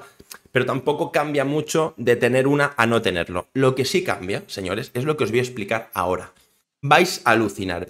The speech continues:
Creo que llega la mejor parte del vídeo. No voy a decir nada más, solo quiero que veáis lo que os enseño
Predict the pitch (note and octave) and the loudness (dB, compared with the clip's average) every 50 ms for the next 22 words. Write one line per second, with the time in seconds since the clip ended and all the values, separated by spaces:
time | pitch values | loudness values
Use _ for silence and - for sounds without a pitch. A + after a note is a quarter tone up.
0 | A#2 - - E3 F3 F3 E3 F3 E3+ D#3+ C#3 B2 A#2+ B2 C#3+ C3+ C3 C3 B2+ B2 | -6 -2 -2 -2 0 0 -2 -2 0 0 -2 -2 -2 -2 -4 -4 -2 0 0 0
1 | B2 B2 C3 A2 G2 F#2 F2+ F#2+ E2 D#2 D#2 E2 G2 C#3+ D#3+ F3 E3 D3+ C#3 - | 2 2 0 2 2 2 2 0 -2 -2 -2 0 0 2 2 4 4 2 2 0
2 | - C3 - G2+ G2 F#2+ E2 D#2+ F2 E2 - D#3 D#3 D3 - F#2+ G2 G2 G2 F2 | 0 0 2 2 2 2 2 0 -2 -4 -4 -2 -2 -2 0 -2 -2 -2 -2 -2
3 | F#2 G#2+ B2+ D#3 F#3+ E3 D#3+ C#3 - G2+ - F#2+ F2 - - B2 D3+ F3+ G3+ A3 | 0 0 2 2 0 0 -2 -2 -4 -4 -6 -8 -8 -6 -4 -4 -4 -4 -6 -8
4 | - | -10